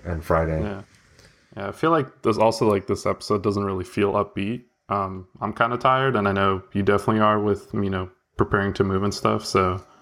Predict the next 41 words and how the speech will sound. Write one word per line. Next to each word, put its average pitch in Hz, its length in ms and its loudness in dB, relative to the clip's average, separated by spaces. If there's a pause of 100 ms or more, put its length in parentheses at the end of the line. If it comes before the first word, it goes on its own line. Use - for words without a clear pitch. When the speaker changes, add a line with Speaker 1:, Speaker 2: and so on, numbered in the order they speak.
(160)
Speaker 2:
we 101 120 2
do 98 160 4
apologize 95 520 0
for 101 120 0
that. 101 240 0 (440)
Speaker 1:
I'm 143 280 0
also 127 400 2
very 104 260 2
upset 101 300 0
about 90 260 -2
Ethereum 101 720 2
still. 104 240 0
Like, 98 160 -2
I'm 117 220 -2
super, 131 500 0
I 127 120 2
was 113 340 2 (220)
Speaker 2:
<laughs> - 260 -20
Speaker 1:
just, 120 320 -4
like, 107 260 -6
all 131 500 2
day 104 300 4
I, 95 140 2
I 98 240 -8
was 92 160 -4
thinking 101 220 0
about 92 260 2
it, 92 60 0
and 90 100 -2
I'm 90 160 -2
like, 87 360 -4
"Man, 101 440 2
I 101 160 -2
just, 95 280 -8
I 107 60 -2
regret 95 560 2
that, 87 240 0
not 90 240 0
buying 87 260 0
into 87 180 -2
Ethereum." 85 600 -2